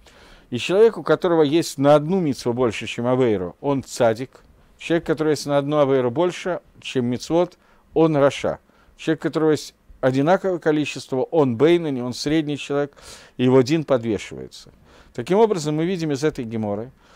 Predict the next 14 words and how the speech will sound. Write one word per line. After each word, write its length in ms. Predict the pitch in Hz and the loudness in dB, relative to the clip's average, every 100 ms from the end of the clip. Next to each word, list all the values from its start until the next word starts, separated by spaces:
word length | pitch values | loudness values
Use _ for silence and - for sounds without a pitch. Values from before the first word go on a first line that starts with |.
| - - _ - | -20 -20 _ -16
что 420 | - - 143 127 | -8 2 4 6
понятно, 420 | 139 170 196 139 | 4 2 0 -4
что 400 | - - 113 98 _ _ _ _ _ _ _ _ - | -8 -2 -2 -2 _ _ _ _ _ _ _ _ -4
каковы 420 | 143 - 165 233 | 0 4 4 4
весы 280 | 156 - 120 | 0 -2 -8
Всевышнего, 540 | - 120 110 - 113 | -6 -6 -6 -6 -6
знает 320 | 113 147 143 | -2 -2 -2
только 300 | - 165 135 | -2 -2 -2
Всевышний. 480 | 123 120 98 95 117 | -8 -6 -6 -6 -8
У 60 | 113 | -6
нас 220 | 127 - | -8 -6
нету 260 | 131 123 | -6 -2
этих 280 | 107 98 107 | -4 -6 -6
возможностей 720 | 104 104 135 123 113 - 101 | -6 -4 -4 -6 -10 -12 -14